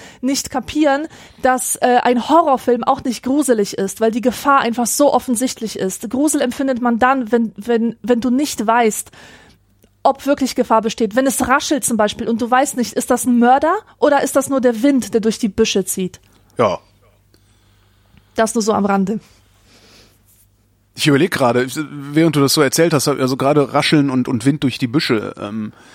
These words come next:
Speaker 2: es ist auch total,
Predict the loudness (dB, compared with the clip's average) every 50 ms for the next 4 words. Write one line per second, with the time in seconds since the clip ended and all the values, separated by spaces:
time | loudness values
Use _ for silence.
0 | -20 -20 -20 -20 -20 -14 _ -4 -4 -2 -2 -4 -6 _ _ _ -4 -2 -2 -2
1 | -2 -4 -8 -10 -10 -10 -10 -10 _ _ -6 -4 -2 -2 -2 -2 -4 -4 -4 -4
2 | -4 -6